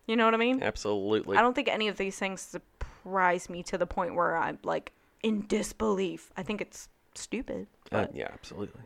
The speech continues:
Speaker 2: I think so,
Speaker 1: that's,
Speaker 2: too.
Speaker 1: that's crazy.
Speaker 2: But you can't, you can't leave the house without seeing somebody messing with their phone or
Speaker 1: Uh, yeah, I mean,
Speaker 2: doing
Speaker 1: we,
Speaker 2: something
Speaker 1: we
Speaker 2: like
Speaker 1: went
Speaker 2: that.
Speaker 1: to the store earlier. How many people were on their phone driving?
Speaker 2: Right,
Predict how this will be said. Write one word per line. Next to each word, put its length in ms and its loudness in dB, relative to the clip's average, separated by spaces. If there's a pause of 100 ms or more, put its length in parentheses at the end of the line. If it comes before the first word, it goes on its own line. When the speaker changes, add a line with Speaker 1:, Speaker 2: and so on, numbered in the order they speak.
(100)
Speaker 2:
I 80 -4
think 220 -4
so, 120 -8
Speaker 1:
that's, 100 -8
Speaker 2:
too. 140 -4 (140)
Speaker 1:
that's 220 -4
crazy. 600 -6 (100)
Speaker 2:
But 200 0 (300)
you 100 -10
can't, 380 4
you 100 -6
can't 240 6
leave 140 2
the 100 4
house 240 4
without 260 -6
seeing 260 -4
somebody 360 -4 (480)
messing 300 -2
with 80 -4
their 100 -6
phone 420 -2
or 180 -8 (680)
Speaker 1:
Uh, 240 0
yeah, 200 2
I 60 2
mean, 140 2
Speaker 2:
doing 120 4
Speaker 1:
we, 40 -4
Speaker 2:
something 260 0
Speaker 1:
we 60 0
Speaker 2:
like 80 6
Speaker 1:
went 120 4
Speaker 2:
that. 60 0
Speaker 1:
to 40 2
the 60 -2
store 300 6
earlier. 280 4
How 140 -2
many 120 -4
people 180 -2
were 80 4
on 100 0
their 80 -2
phone 240 -2
driving? 520 2
Speaker 2:
Right, 260 4